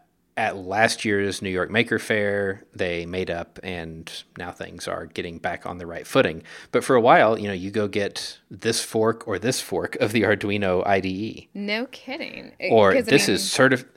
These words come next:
Speaker 1: this is certified. This is, I think they call it Genuino. This is a
Speaker 2: <laughs>
Speaker 1: certified real Arduino. And the other person would say, "No, this is a real Arduino." Uh,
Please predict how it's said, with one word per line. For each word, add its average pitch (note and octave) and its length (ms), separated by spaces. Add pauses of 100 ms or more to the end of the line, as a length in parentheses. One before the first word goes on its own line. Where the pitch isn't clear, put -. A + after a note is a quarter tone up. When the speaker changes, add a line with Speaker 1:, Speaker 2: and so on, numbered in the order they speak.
(340)
Speaker 1:
this D#3 180
is - 120
certified. A#2+ 380
This A#2+ 200
is, G2 220
I F#2+ 120
think G#2 180
they G2 80
call F#2+ 120
it F2 120
Genuino. F2 720 (400)
This B2 160
is F#2 100
a A#3 120
Speaker 2:
<laughs> - 0
Speaker 1:
certified F2+ 760 (240)
real G#2+ 380
Arduino. F#2+ 500
And D#2 80
the F2 60
other F#2 100
person - 220
would G2+ 80
say, - 120
"No, F2+ 240
this G#2+ 300
is F#2+ 100
a F2 80
real F#2 300
Arduino." E2+ 580 (760)
Uh, F2 300